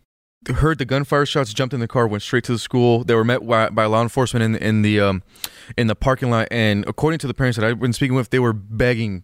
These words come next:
police to go in there and just put an ending to the shooting. The Washington Examiner had it reported that it was up to forty minutes parents were begging. There was actually a group of, uh, parents that huddled together and were game planning to go into the school.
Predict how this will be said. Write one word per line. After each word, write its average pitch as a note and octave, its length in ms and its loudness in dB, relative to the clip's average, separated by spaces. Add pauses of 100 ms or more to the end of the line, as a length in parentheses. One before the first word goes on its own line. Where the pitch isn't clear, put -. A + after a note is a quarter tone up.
police G#2 520 -2 (200)
to B2+ 80 -4
go A2 240 0
in G2+ 80 0
there G2 180 -2
and G2+ 140 -6
just - 240 -8 (320)
put C3 140 2
an B2+ 80 -4
ending B2 340 -2
to A2 160 -6
the G2 80 -2
shooting. C3 460 0 (340)
The A2 140 0
Washington B2+ 420 0
Examiner A#2+ 420 0
had A#2+ 140 2
it A2+ 60 0
reported A#2 380 0
that G#2 200 2
it G#2 60 0
was A2 120 0
up A2+ 120 -2
to G2+ 80 -8
forty B2+ 400 0
minutes B2 420 -2
parents C#3+ 320 0
were D3 80 0
begging. C#3 360 -2
There A2+ 100 0
was A#2 100 0
actually B2+ 260 -2
a G#2+ 60 0
group G2+ 220 0
of, G2 340 -6
uh, F#2 320 2
parents C3+ 600 -2
that A2+ 180 -2
huddled D3+ 320 0
together B2+ 520 -2 (400)
and C3 140 0
were A2+ 100 2
game C3 320 -2
planning G2 380 -6 (280)
to A#2 100 -2
go A#2+ 180 2
into B2 220 0
the G#2 100 0
school. D3 480 2